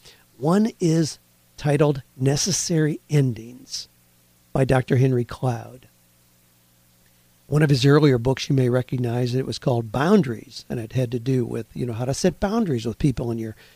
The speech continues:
life, family, and friends who are negative. How do you set boundaries in terms of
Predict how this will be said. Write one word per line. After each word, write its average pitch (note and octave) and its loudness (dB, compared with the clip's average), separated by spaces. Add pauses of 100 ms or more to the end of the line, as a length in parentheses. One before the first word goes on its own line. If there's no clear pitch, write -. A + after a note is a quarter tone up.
(340)
life, B2+ 0 (240)
family, C3+ 2
and A#2 -4
friends B2+ -2 (220)
who C3+ 4
are A2+ -2
negative. B2+ -2 (600)
How D3 2
do D3 4
you D#3 2
set C3+ -4
boundaries B2+ -4
in B2+ -10
terms B2+ -2
of A2+ -8